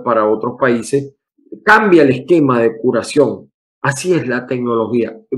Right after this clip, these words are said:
Por supuesto que siempre hay intereses, siempre hay intereses, mm, comerciales, pero hay una enfermedad que es real, como quiera que haya sido la causa de la misma,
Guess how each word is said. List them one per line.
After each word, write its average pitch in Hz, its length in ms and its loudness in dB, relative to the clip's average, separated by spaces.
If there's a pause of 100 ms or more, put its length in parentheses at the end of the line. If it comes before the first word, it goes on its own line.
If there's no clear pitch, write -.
(240)
Por 156 180 -2
supuesto 156 440 0
que 135 100 0
siempre 147 480 0
hay 143 180 4
intereses, 127 720 0 (280)
siempre 151 580 2
hay 143 140 6
intereses, 139 880 2
mm, 113 480 -12
comerciales, 131 800 0
pero 104 500 -2
hay 131 180 0
una 143 200 2
enfermedad 123 680 -2
que 127 160 0
es 123 80 -4
real, 135 500 2 (360)
como 147 320 4
quiera 170 380 4
que 151 100 0
haya 131 260 2
sido 123 500 -2
la 110 180 -4
causa 110 400 -2
de 113 100 4
la 107 140 0
misma, 135 640 -4